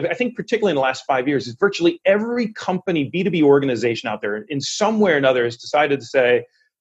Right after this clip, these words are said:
"We wanna be a thought leader in our industry," right? So we wanna,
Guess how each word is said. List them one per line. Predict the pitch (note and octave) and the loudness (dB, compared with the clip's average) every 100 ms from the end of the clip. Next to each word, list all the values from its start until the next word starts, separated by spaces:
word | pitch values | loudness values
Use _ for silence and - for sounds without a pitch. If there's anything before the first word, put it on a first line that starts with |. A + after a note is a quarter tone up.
| _ - | _ 0
"We | F#3+ | 2
wanna | A3 D#3+ | 4 2
be | C#3 | 0
a | G2 - - | -2 -8 -2
thought | F#3+ G3+ E3+ | -2 0 0
leader | E3+ C3+ G#2+ - _ | 0 2 -2 -6 _
in | C3 B2+ | -8 -2
our | C3+ A#2+ | -2 -2
industry," | A#2+ G#2+ - A#2+ - | -6 -10 -14 -16 -6
right? | C3 C#3 | -6 -2
So | D#3+ | 2
we | F3+ | 2
wanna, | F#3+ E3 | 4 0